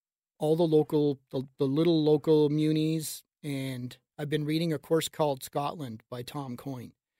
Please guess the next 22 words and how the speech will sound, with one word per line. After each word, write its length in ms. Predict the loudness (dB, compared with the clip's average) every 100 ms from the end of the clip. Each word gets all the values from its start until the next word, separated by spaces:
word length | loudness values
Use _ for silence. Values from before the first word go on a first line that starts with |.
| _ _ _
He 80 | -2
also 220 | -2 -2
wrote 220 | -2 -2
a 40 | -6
course 300 | -8 -8 -8
called 380 | -8 -10 -12 _ -16
Ireland. 520 | -12 -10 -10 -12 -18 _ _ _ _ _ _ -6
And 80 | -6
it's 180 | -4
such 400 | -8 0 0 0
a 60 | -4
good 320 | -2 -2 -2
read 320 | -6 -6 -6
because, 600 | -10 -2 -2 -2 -8 -14 _ _ _ _
yes, 360 | -4 -2 -2 -6
there's 180 | -6 -8
a 40 |
lot 260 | -12 -10 -4
of 60 |
it 100 | -4
that's 220 | -4 -10 -10
about 260 | -10 -12